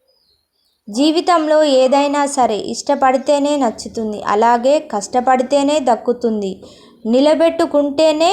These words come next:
మిగులుతుంది. మనిషిలో ఏర్పడే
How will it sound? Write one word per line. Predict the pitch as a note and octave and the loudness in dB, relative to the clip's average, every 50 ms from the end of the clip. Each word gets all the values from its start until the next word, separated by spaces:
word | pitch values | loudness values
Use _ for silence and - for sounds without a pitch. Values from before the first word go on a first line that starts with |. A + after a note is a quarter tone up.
| A4 G#4+ | 0 0
మిగులుతుంది. | D#4 B3 B3 B3 A#3 C4 C4 C4 B3 - C4 A#3 G#3+ G#3 G3 F#3+ - - - _ _ _ _ - - - - - _ _ _ _ _ _ _ _ _ _ _ _ _ _ _ _ _ - - - - - - _ _ _ _ _ _ _ _ _ _ _ _ _ _ _ - - - - - _ _ _ _ _ _ _ _ _ _ _ _ - | 0 0 0 0 0 0 0 -2 0 -2 -2 -2 -2 -2 -6 -8 -10 -12 -16 _ _ _ _ -20 -20 -20 -20 -20 _ _ _ _ _ _ _ _ _ _ _ _ _ _ _ _ _ -20 -20 -20 -20 -20 -20 _ _ _ _ _ _ _ _ _ _ _ _ _ _ _ -20 -20 -20 -20 -20 _ _ _ _ _ _ _ _ _ _ _ _ -2
మనిషిలో | A#3 A#3 B3+ C#4+ C#4+ - - F4+ D#4+ D#4+ D4+ D#4 E4 E4 D4+ A#3 G#3 A3 A#3 | 0 0 0 0 0 0 0 2 4 4 4 4 4 4 4 2 0 0 2
ఏర్పడే | A#3+ B3 C4 B3+ B3+ C#4+ C#4 C4+ C4 | 2 2 2 2 2 0 2 2 2